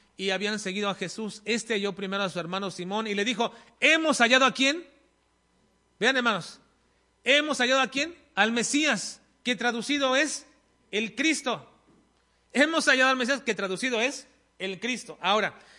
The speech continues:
cada vez que le decían el Cristo, estaban diciendo que era el Mesías, porque traducido es el Cristo. Y no, eso nos, nos, nos lo explica el mismo Juan. Por eso, el nombre de Cristo es prominente en la Escritura. Es más,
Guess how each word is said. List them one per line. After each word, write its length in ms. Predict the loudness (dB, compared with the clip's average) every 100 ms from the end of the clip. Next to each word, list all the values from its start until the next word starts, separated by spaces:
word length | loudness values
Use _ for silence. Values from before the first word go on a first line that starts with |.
| _ -2
cada 200 | 2 2
vez 140 | -2
que 120 | -4
le 100 | -4
decían 240 | -2 -2 -4
el 100 | -2
Cristo, 540 | -2 0 -4 -6 -14 -12
estaban 220 | -8 -8
diciendo 220 | -8 -6
que 80 | -4
era 80 | -4
el 80 |
Mesías, 560 | -6 -6 -6 -8 -14 -20 _ _ -18
porque 240 | -12 -10
traducido 480 | -10 -10 -10 -12 -12
es 140 | -12
el 120 | -12
Cristo. 400 | -8 -8 -8 -14 -20 _ _ _ -12
Y 40 |
no, 120 | -12
eso 140 | -10 -8
nos, 220 | -8 -8
nos, 180 | -10 -12 -10
nos 0 |
lo 120 | -12
explica 300 | -10 -10 -8
el 60 | -8
mismo 260 | -8 -10
Juan. 400 | -8 -4 -4 -6 -16 _ _ _ _ _ _ _ _ _
Por 180 | 0 2
eso, 340 | 2 0 -4 -8 -20 _ _ _ _ _ _ _
el 160 | -14 -8
nombre 280 | -6 -6 -6
de 140 | -6
Cristo 320 | -10 -10 -12
es 100 | -16
prominente 640 | -14 -16 -14 -12 -12 -12 -14
en 40 |
la 60 | -16
Escritura. 440 | -16 -16 -16 -18 _ _ _ _ _ _ _ _ _ _ _ _ _ _
Es 140 | -16 -8
más, 360 | -8 -8 -14